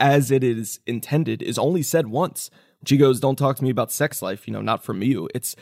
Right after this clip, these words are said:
that's the only time the word sex is mentioned. And into some rewatches of it, w-, when my obsession was first starting, I started to get traction of how he always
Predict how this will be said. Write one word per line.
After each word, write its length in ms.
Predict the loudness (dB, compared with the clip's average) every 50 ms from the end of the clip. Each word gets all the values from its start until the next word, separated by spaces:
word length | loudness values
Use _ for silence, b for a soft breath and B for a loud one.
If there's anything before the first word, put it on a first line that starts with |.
| B B B 2
that's 220 | 2 2 2 0
the 140 | -4 -2 0
only 240 | 2 2 2 0 0
time 200 | -2 -2 -2 -2
the 60 | -2
word 180 | -2 -2 -4 -4
sex 360 | -2 0 0 0 0 -2 -8
is 100 | -12 -8
mentioned. 380 | -6 -4 -4 -4 -6 -8 -10 -8 -4
And 240 | -2 -2 0 -2 -4 b b b b b b b b b b
into 240 | 2 2 2 2 0
some 300 | -2 -2 0 0 0 2
rewatches 760 | 2 2 2 2 2 2 4 4 2 2 0 -4 -4 -4 -2
of 140 | -4 -4 -2
it, 160 | -4 -6 -6 -8 -16 -20
w-, 180 | -12 -10 -4 0
when 160 | 2 2 2
my 220 | 2 2 2 0 -2 -4
obsession 460 | -6 -6 -4 -2 -4 -2 -2 -4 -6
was 120 | -8 -10 -10
first 280 | -8 -8 -6 -6 -6
starting, 440 | -6 -4 -4 -4 -4 -4 -8 -12 -8 -6
I 60 | -6
started 500 | -6 -6 -4 -2 -2 0 2 0 0 -2 -6 _ _ _ _ _ _ _ _ _ _ _ -6
to 100 | -4 -2
get 220 | 0 -2 -2 -2
traction 640 | -6 -8 -6 -4 -4 -4 -4 -6 -6 -8 -6 -6 -6
of 160 | -6 -6 -6
how 480 | -4 -2 0 2 2 2 2 0 -2 b b b b b b b b b b b b _ _ _
he 180 | _ -6 -6 -2
always 760 | 2 4 6 6 6 6 6 4 4 0 -2 -2 -6 -8 -12